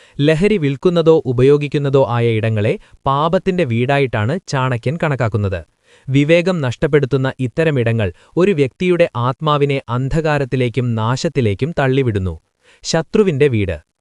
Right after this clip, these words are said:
വിഷം നിറഞ്ഞ കിണറിന് തുല്യമാണ് ശത്രുവിന്റെ വീട്. ശത്രുവിന്റെ മധുരമായ വാക്കുകളും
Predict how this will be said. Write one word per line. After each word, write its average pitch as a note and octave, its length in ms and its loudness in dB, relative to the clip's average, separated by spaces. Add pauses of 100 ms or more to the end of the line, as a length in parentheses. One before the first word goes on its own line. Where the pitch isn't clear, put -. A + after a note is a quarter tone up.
(260)
വിഷം E3+ 400 -2
നിറഞ്ഞ E3 340 0
കിണറിന് C#3 500 0
തുല്യമാണ് A#2+ 560 0 (100)
ശത്രുവിന്റെ B2+ 600 0
വീട്. G2+ 280 -2 (400)
ശത്രുവിന്റെ C3+ 600 0
മധുരമായ C#3 640 0
വാക്കുകളും B2 600 0